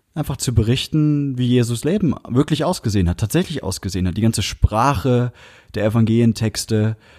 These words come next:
die ganze, ähm, ja, die, die, das ganze Setting, wo das stattfindet, wie das beschrieben wird, all das spricht eigentlich dafür, dass hier der Anspruch da ist,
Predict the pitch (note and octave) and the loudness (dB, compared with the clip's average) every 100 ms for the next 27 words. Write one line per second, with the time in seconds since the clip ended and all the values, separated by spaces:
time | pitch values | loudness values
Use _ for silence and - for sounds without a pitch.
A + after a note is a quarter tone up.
0 | _ _ G#2+ G2+ G2 - G2+ G2 F#2+ - | _ _ -2 2 2 2 2 4 2 0
1 | F#2 F#2 F#2 F2+ F#2 F#2 _ _ _ G#2+ | -2 2 2 2 0 -4 _ _ _ 0
2 | A2+ G2+ - G2 G2 - F#2+ G2+ F#2 F#2 | 2 0 -4 -4 -2 -2 -2 -2 -2 -2
3 | - A#2+ B2 A2 A2 G#2+ G2 G2 - A2+ | 0 0 2 4 4 2 -2 -4 -4 -6
4 | - A2+ G#2+ G#2 G2+ G#2+ G2+ - - - | -4 0 2 2 0 -2 -4 -2 -2 -2
5 | A2+ A2+ G2+ G2+ G2 F#2+ A#2 B2 - - | -2 0 2 0 0 0 0 0 -4 -14
6 | - - - - D3 E3 D3 A#2 - G2 | -20 -18 -6 -2 0 4 4 2 0 -2
7 | - B2+ A2+ G#2 - A2 G#2+ E2 G#2+ - | 2 2 2 0 0 2 2 0 -2 -4
8 | A2+ - G2 G2 - | -6 -4 -2 -2 -6